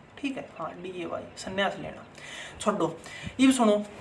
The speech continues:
बची मेरी English grammar और reasoning, Reasoning में पढ़ना रहो, क्योंकि मैं सर mock test में दे हूँ, mock test में जो गलती है, भी देखो, सो रीजनिंग ना पढ़ो, क्यों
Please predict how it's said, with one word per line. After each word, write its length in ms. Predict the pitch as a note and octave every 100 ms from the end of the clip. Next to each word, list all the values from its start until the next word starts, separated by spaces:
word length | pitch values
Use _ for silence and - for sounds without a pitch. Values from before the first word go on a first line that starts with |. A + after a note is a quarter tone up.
| A4
बची 240 | A#3+ B3 C#4
मेरी 140 | C#4
English 380 | C4+ C#4 E4+ - -
grammar 360 | A3+ A#3+ C#4
और 380 | B3+ C4 G#4 - G3+
reasoning, 360 | F#3+ F#3+ F#3+
Reasoning 360 | G#3+ B3+ C#4 C#4
में 100 | C4+
पढ़ना 260 | C#4 B3
रहो, 120 | A3 G#3
क्योंकि 200 | B3 A#3+
मैं 260 | A#3+ A#3+
सर 140 | - C4+
mock 240 | A#3 A#3 B3
test 200 | C4+ A3+
में 100 | F3
दे 100 | F#3
हूँ, 300 | F#3 A3+ A#3+
mock 240 | A3+ A#3+
test 160 | C4 A3+
में 100 | G3
जो 80 | G3
गलती 280 | G#3 G#3+
है, 60 | G#3
भी 120 | A3 G#3
देखो, 260 | F#3+ - F3+
सो 100 | G#3
रीजनिंग 280 | G#3 G#3 G3+
ना 100 | F#3+
पढ़ो, 160 | D#3+ E3+
क्यों 200 | -